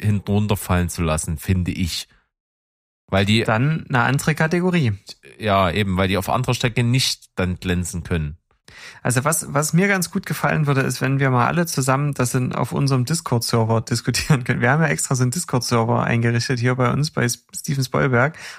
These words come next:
Speaker 2: unserem, eurem Lieblingspodcast, bei dem ich schon lange Teil bin, fester Teil.
Speaker 1: <laughs>
Speaker 2: Ähm, vielleicht können wir das einfach mal, äh, auch an die Hörer und Hörerinnenschaft rausgeben.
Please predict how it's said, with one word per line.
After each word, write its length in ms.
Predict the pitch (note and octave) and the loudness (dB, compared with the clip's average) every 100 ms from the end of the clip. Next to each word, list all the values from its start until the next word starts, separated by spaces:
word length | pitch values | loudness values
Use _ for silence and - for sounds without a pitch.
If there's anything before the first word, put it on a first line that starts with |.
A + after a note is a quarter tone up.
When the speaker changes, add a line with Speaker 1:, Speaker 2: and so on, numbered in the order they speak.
| - | -4
Speaker 2:
unserem, 480 | C3 B2 B2 B2 B2+ | 0 2 2 0 0
eurem 300 | D3+ E3+ C#3 | 2 4 2
Lieblingspodcast, 1000 | F3+ E3+ C#3 - B2+ - A2+ D3 - - | 0 0 -2 0 -4 0 0 0 -2 -2
bei 120 | B2+ | 0
dem 160 | C3 | 2
ich 100 | C3+ | 2
schon 140 | - B2 | 2 2
lange 220 | C3+ D3+ | 2 0
Teil 280 | - D3 D3+ | 2 0 2
bin, 160 | C3+ C#3 | 0 -2
fester 320 | F3 F3 C3+ | -4 -2 -4
Teil. 300 | C3+ C3 C3 - | 0 0 0 -2
Speaker 1:
<laughs> 460 | G2 - - A2+ G2+ - G#2 - G2 - _ | -6 -8 -6 -2 -2 -2 -4 -2 -2 -2 _
Speaker 2:
Ähm, 300 | - B2 A#2+ | -2 2 2
vielleicht 460 | - B2+ B2+ E3 - | 0 0 2 0 0
können 200 | D#3 E3 | 0 2
wir 160 | D3+ D3 | 2 2
das 200 | C3+ - | 0 0
einfach 380 | - C#3+ C#3 B2+ | 0 0 0 2
mal, 500 | B2 B2 B2+ B2+ - - | 4 4 4 0 -4 -2
äh, 160 | A#2 A2+ | 2 2
auch 220 | B2+ - | 2 0
an 180 | B2+ B2 | 0 2
die 260 | A#2+ A#2+ | 2 2
Hörer 380 | C3 B2 C#3+ C#3 | 4 4 4 2
und 180 | B2+ A#2 | 2 2
Hörerinnenschaft 800 | C#3+ B2+ A#2 A2+ A2 A2+ - - | 2 4 2 0 0 -2 -2 0
rausgeben. 640 | G#2+ A#2 - A2 A#2 D3+ | 0 0 0 0 2 0